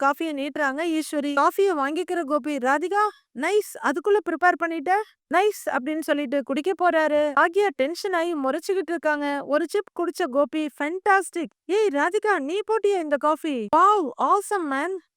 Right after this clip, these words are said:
செம்ம, இவ்வளவு டேஸ்டா இருக்கு. ஏய், ஏய், அதுக்காக நீ இவ்வளவு நாள் கெட்ட காஃபி கொடுத்தேன்னு சொல்லல, ஆனா இன்னைக்கு காஃபி பேஷ் பேஷ், ரொம்ப நல்லா இருக்கு. Thank you once again, thank you." "பா, இதோ வந்துடுறேம்மான்னு" காஃபி கப்போட ஹாலுக்கு போறாரு கோபி.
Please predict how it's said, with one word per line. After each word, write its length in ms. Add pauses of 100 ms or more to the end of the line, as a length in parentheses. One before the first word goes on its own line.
(140)
செம்ம, 300
இவ்வளவு 560 (100)
டேஸ்டா 320
இருக்கு. 400 (120)
ஏய், 260
ஏய், 300 (120)
அதுக்காக 420
நீ 100
இவ்வளவு 320
நாள் 200
கெட்ட 300
காஃபி 320
கொடுத்தேன்னு 440 (140)
சொல்லல, 360
ஆனா 200
இன்னைக்கு 520
காஃபி 460 (100)
பேஷ் 360
பேஷ், 300
ரொம்ப 420
நல்லா 300
இருக்கு. 400
Thank 220
you 120
once 260
again, 320 (120)
thank 220
you." 140 (260)
"பா, 120 (240)
இதோ 300
வந்துடுறேம்மான்னு" 760
காஃபி 280
கப்போட 460
ஹாலுக்கு 400
போறாரு 380
கோபி. 480